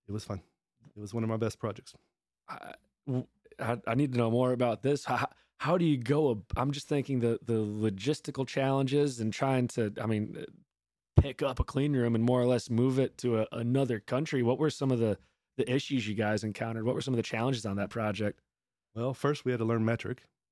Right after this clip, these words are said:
Speaker 1: That, that was the hard part
Speaker 2: <laughs>
Speaker 1: 'cause we s-, and I still don't know metric,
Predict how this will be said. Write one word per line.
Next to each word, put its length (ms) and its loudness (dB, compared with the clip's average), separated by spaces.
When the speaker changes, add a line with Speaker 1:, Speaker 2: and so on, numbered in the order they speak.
Speaker 1:
That, 160 -2
that 140 -4
was 100 -4
the 60 -4
hard 220 -2
part 220 -4
Speaker 2:
<laughs> 220 -14
Speaker 1:
'cause 340 -6
we 80 -4
s-, 180 -12
and 140 -4
I 60 -2
still 200 0
don't 140 -2
know 100 -2
metric, 340 -4